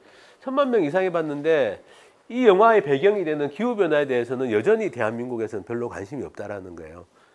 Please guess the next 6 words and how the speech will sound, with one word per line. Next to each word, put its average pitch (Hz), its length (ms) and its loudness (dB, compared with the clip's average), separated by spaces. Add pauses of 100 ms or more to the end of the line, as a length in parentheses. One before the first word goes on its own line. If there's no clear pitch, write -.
이 190 80 -14
타이타닉, 269 640 -2
이 180 180 -12
인터스텔라라고 247 840 0
하는 170 300 -2 (400)
영화는 160 760 -4